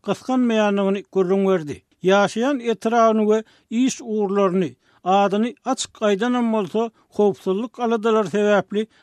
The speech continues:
Azatlyk öz söhbetde şu baradaky maglumatlary açmaýar.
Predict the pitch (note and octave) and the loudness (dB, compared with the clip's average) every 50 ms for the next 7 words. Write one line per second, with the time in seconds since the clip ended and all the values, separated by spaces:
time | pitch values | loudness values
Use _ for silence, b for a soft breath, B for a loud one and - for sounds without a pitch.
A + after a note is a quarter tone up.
0 | b - F#3 F#3 F#3 G3 G3 F#3 - A3+ A3 G3 - - G3 G#3 C4 C4 - - | b -4 0 0 2 2 2 0 0 -4 -8 -12 -10 -6 -2 -2 -2 -2 -4 -4
1 | - B3+ A#3+ - - - A3 G3 - - A3+ - - A3+ G#3 G#3 G3+ G3+ F3+ G3+ | -6 -6 -6 -6 -4 -6 -6 -6 -4 -6 -6 -6 -2 -2 -2 0 -2 -2 -2 -2
2 | G3 G3 - G#3+ G3+ G3 F#3+ F#3+ F#3+ F#3+ F#3+ F#3+ F#3 F3 - - F#3+ F#3 F#3+ F#3+ | -2 -2 -2 -2 -2 -2 0 0 0 0 0 0 -2 -2 -2 -2 -2 -2 -2 -2
3 | - _ F3+ F#3+ F3+ - - F3+ F3+ E3 D3+ - | -6 _ -4 -4 -4 -4 -4 -4 -2 -2 -4 -6